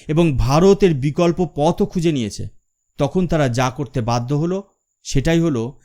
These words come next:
এক বিরাট ইউটার্ন। হোয়াইট হাউস থেকে ধীরে ধীরে সুর নরম করতে শুরু করলো।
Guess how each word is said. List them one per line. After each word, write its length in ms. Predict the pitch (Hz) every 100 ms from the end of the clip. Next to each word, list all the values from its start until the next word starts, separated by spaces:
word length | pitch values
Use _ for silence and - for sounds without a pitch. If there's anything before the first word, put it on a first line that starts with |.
| _
এক 280 | 123 120 110
বিরাট 400 | 120 151 156 156 -
ইউটার্ন। 560 | 151 151 131 117 90 92 - _ _ _ _ _ _ -
হোয়াইট 240 | 165 185
হাউস 240 | 190 208 165
থেকে 340 | 170 143 139
ধীরে 260 | 127 143 170
ধীরে 200 | 165 175
সুর 380 | - 156 170
নরম 360 | 147 127 135 139
করতে 280 | 127 - 107
শুরু 220 | - 101
করলো। 380 | 95 85 87